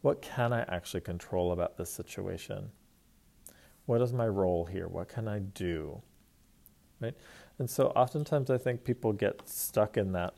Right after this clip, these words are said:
"I wanna control all of these things that I re-, can't really control."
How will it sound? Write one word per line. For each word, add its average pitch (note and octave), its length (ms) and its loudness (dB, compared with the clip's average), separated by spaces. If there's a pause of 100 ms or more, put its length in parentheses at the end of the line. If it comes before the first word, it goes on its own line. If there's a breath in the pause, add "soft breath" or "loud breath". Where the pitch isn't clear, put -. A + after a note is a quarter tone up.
"I F#2+ 100 2
wanna G#2+ 280 0
control F#2+ 580 2
all G#2 180 6
of A2+ 80 0
these A#2 240 0
things F#2 440 -2 (340 loud breath)
that B2 120 4
I A2 60 6
re-, A#2+ 360 2
can't - 220 -2
really C3+ 300 2
control." G#2+ 760 2